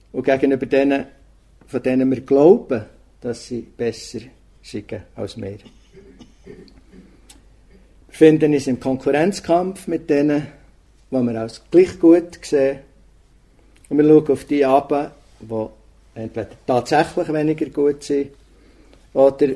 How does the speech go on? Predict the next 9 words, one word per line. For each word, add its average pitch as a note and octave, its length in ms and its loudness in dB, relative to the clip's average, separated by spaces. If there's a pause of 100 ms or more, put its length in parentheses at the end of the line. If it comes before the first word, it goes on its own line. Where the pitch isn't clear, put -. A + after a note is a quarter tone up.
von B2+ 200 -4
denen B2+ 380 0 (100)
wir B2+ 120 0
einfach C#3 240 -2
finden, E3 600 2 (340)
sie - 160 -16
seien A2+ 280 -10
weniger A2 360 -8
gut. G#2+ 280 -12